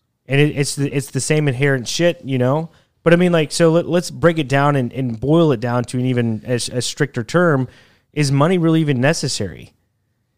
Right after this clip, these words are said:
I mean, it, could we go back to bartering and trading? You know, if you talk about these tight-knit communities, when you have a population of seven billion people, which is the census of the world, and that's what they say it is,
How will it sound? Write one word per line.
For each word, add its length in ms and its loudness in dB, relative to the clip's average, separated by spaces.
I 60 -2
mean, 240 4
it, 200 0
could 180 2
we 80 2
go 100 4
back 240 4
to 100 2
bartering 480 2
and 100 -4
trading? 440 -2
You 80 -2
know, 140 2
if 180 -4
you 60 -10
talk 180 2
about 140 0
these 180 -4
tight-knit 500 -4
communities, 460 -2
when 100 0
you 80 2
have 140 0
a 40 0
population 600 0
of 80 -4
seven 300 0
billion 240 0
people, 440 -2
which 180 0
is 120 -2
the 100 -2
census 480 -2
of 100 -2
the 100 -2
world, 280 0
and 80 -2
that's 180 -6
what 100 -6
they 100 -8
say 320 -4
it 80 -6
is, 280 -8